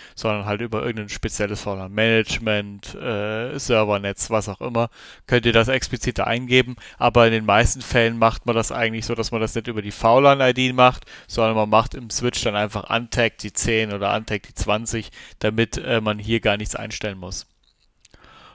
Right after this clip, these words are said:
Ähm, das ist in dem Fall der Link Aggregation Modus oder allgemein Portbündelung gewesen. Jetzt zeige ich euch noch, wie ihr Wake on lan aktivieren könnt. Äh, äh,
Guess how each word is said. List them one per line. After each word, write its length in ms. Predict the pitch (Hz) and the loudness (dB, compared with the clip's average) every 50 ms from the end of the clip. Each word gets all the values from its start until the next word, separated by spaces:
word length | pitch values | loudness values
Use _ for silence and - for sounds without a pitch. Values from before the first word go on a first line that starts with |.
| _ _ _ - | _ _ _ 0
Ähm, 640 | 143 131 123 123 123 120 120 120 117 123 - - _ _ _ - | 6 8 10 10 10 10 10 6 4 -2 -12 -16 _ _ _ -6
das 180 | 120 117 - | -4 -4 -4
ist 100 | 135 123 | -4 -6
in 120 | 123 123 117 | -8 -6 -4
dem 160 | 127 123 113 | -4 -2 -2
Fall 160 | - 120 113 | 0 -2 0
der 100 | 107 107 | 0 -2
Link 260 | 107 110 131 147 147 | -2 0 -2 -2 -2
Aggregation 720 | 147 139 117 - 127 127 - 127 123 123 123 117 - 127 127 | -4 -4 -2 0 -2 0 0 2 2 2 2 0 -2 -4 -4
Modus 340 | 120 120 117 117 117 113 113 | -2 0 0 0 -2 -4 -4
oder 180 | 107 104 101 | -2 -2 -2
allgemein 500 | 104 110 110 113 107 107 107 104 101 104 | -2 0 0 -2 0 2 2 0 0 0
Portbündelung 640 | - - 117 117 - - - 117 107 - 107 104 101 | -2 -2 -2 -2 -2 -2 -6 -6 -6 -6 -6 -8 -6
gewesen. 580 | 101 101 101 110 123 139 156 147 147 160 165 156 - _ _ _ _ _ _ _ _ _ | -8 -10 -6 -2 0 0 0 0 -2 -4 -12 -16 -18 _ _ _ _ _ _ _ _ _
Jetzt 160 | - 113 - - | -10 -8 -4 -2
zeige 240 | - 117 120 123 | 0 0 0 2
ich 60 | 123 127 | 0 0
euch 160 | 123 113 117 | 0 0 0
noch, 180 | 127 120 - | -2 -2 -2
wie 120 | - 120 113 | 0 0 0
ihr 120 | 107 107 | 2 2
Wake 240 | 110 113 117 - 113 | 4 2 2 2 0
on 80 | 107 104 | -4 -2
lan 320 | 101 107 120 143 170 - | 2 2 2 2 2 0
aktivieren 560 | 165 160 - - - 156 147 147 143 143 143 | -4 -4 -4 -4 -4 0 2 2 2 2 0
könnt. 380 | - 147 139 131 131 127 - - | -2 -2 0 0 -2 -4 -8 -10
Äh, 440 | - 147 131 120 117 120 117 117 117 - _ _ - - _ _ _ _ _ _ _ _ _ _ _ _ _ _ - - - | -4 -2 0 2 2 2 2 0 -2 -6 _ _ -20 -20 _ _ _ _ _ _ _ _ _ _ _ _ _ _ -18 -6 -2
äh, 340 | 127 113 110 107 107 110 | 0 2 4 4 2 2